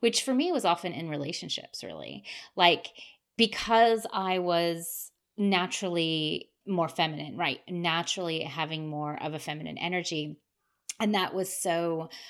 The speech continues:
you know, dismissed in the world, right? It was never acknowledged in my core life, in my, in my childhood. That part of myself was never acknowledged. It was always the masculine that was acknowledged. It was the mac-, masculine that was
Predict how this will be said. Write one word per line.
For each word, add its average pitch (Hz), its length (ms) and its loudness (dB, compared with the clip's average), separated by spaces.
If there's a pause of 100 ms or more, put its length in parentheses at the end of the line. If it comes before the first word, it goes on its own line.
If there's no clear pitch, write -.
(580)
you 220 120 0
know, 165 280 2
dismissed 185 800 -2
in 156 80 -2
the 151 80 -4
world, - 340 -8
right? 160 240 2
It 123 60 -4
was 175 160 -6
never 190 320 4
acknowledged 131 640 -4
in 202 180 2
my 180 420 4
core 180 300 2
life, 156 280 0
in 165 80 -6
my, 151 360 -4
in 196 100 -2
my 175 140 2
childhood. 151 640 -4 (320)
That 175 240 6
part 180 300 4
of 170 120 0
myself 156 380 -2
was 170 180 -4
never 160 320 -2
acknowledged. 82 640 -4
It 135 80 -6
was 170 120 -4
always 156 300 0
the 160 140 -6
masculine 143 640 -2
that - 100 -10
was 156 140 -14
acknowledged. - 480 -10
It - 80 -12
was 160 140 -12
the 156 100 -8
mac-, 156 420 -8
masculine 170 600 2
that - 100 -6
was 151 100 -12